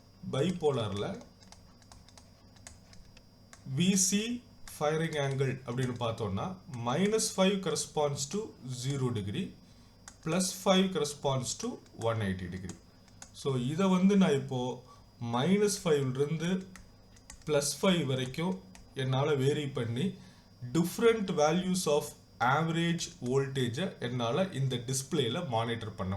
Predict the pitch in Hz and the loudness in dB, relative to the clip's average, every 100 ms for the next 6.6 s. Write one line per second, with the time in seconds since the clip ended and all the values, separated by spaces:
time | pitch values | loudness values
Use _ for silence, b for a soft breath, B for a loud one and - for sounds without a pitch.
0 | 95 85 90 - - B B B B - | -4 -6 -10 -12 -18 B B B B -2
1 | 151 135 101 120 127 117 - 143 151 135 | 2 2 0 -4 -4 -2 2 2 2 0
2 | 131 120 117 139 104 92 - 113 117 107 | -2 -2 -2 -4 -4 -8 -10 -10 -6 -6
3 | 104 101 95 98 127 131 120 180 - 120 | -6 -6 -6 -4 -4 -4 -6 -8 -10 -10
4 | 120 120 110 95 - - - - 113 107 | -6 -4 -4 -6 -10 -20 -20 -10 -8 -4
5 | 107 107 95 98 107 120 117 113 107 - | -4 -4 -4 -6 -2 -2 -2 -2 -4 -2
6 | 110 101 98 92 90 | -4 -2 -4 -4 -4